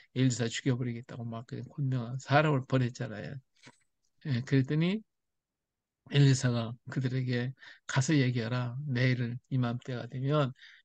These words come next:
예, 이 땅에 곡식이 진하게 될 것이고 모든 게 풍성해." 아이고, 하늘에 창이 내린 들 모든 게 그런 일이 있을 수가 있습니까? 그냥 그 이스라엘 군대 장관이 안 믿었잖아요. 그 다음날 아침에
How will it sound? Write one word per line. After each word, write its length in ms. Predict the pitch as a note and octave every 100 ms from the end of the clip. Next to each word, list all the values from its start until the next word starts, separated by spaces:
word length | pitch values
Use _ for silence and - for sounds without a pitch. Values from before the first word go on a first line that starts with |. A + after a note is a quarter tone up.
| _ -
예, 220 | B2+ A#2+
이 340 | B2 C3+ C#3 B2+
땅에 380 | B2+ B2 B2 A#2
곡식이 460 | - B2+ - C#3+ A#2
진하게 480 | - - C#3 C3+ C3+
될 180 | B2
것이고 360 | B2+ B2 - A#2+
모든 300 | A#2 C#3+ C#3
게 60 | -
풍성해." 420 | - F#3 - C3 - - - - -
아이고, 440 | - D#3+ A3+ A#3+
하늘에 360 | G#3+ - A#3+ A3
창이 340 | - - C4 A3
내린 280 | E3 F3+
들 120 | G3 C#3+
모든 300 | C3 E3+ F#3+
게 80 | C3
그런 280 | - F3 G#3
일이 160 | C#3+
있을 200 | B2 D#3+
수가 240 | E3+ - -
있습니까? 580 | C3 G3 F3+ - B2
그냥 340 | C3 B2+ - B2 - - - -
그 320 | - D3+ D#3 D#3+ - - -
이스라엘 420 | A#2+ - B2 B2
군대 300 | - C3 C3
장관이 380 | C3 B2+ B2 A#2+
안 200 | A#2+ B2
믿었잖아요. 640 | C3 C3 B2+ B2 A#2+ A2+ A#2+ B2+ _ _ -
그 100 | -
다음날 380 | C#3 B2+ B2+ B2
아침에 420 | B2+ - D3 G3